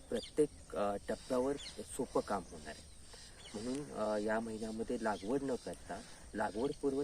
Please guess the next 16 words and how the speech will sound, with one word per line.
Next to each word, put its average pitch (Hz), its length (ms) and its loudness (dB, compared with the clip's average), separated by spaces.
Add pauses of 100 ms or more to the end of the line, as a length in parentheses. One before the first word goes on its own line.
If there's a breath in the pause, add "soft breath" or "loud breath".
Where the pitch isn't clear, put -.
तयारी 120 280 6
करून 113 360 -2
रान 110 260 -2 (100)
थोडं 113 160 0 (140)
तापू 127 300 0
द्या 90 200 -2 (380 loud breath)
आणि 113 100 -2 (100)
त्यानंतर 135 500 0
नोव्हेंबरमध्ये 110 720 -2
आपण 113 220 -4
लागवड 98 360 -4
केलेली 98 420 -6
सर्वोत्कृष्ट 104 680 -6
लागवड 101 440 -4
ठरू 117 140 -4
शकते - 400 -10